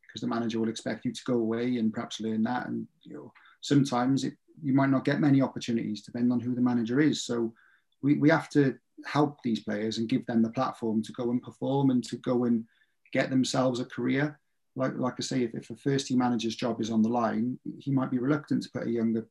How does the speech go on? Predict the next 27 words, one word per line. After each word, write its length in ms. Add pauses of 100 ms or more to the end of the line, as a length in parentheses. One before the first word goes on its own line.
player 300
in 240
if 120
he 80
keeps 280
making 240
the 80
same 220
mistake 320
two 160
or 40
three 200
times. 400
So 80
we 100
have 220
to 80
help 300
them. 120
We 80
have 200
to 100
give 240
them 120
that 160
information. 520
They, 120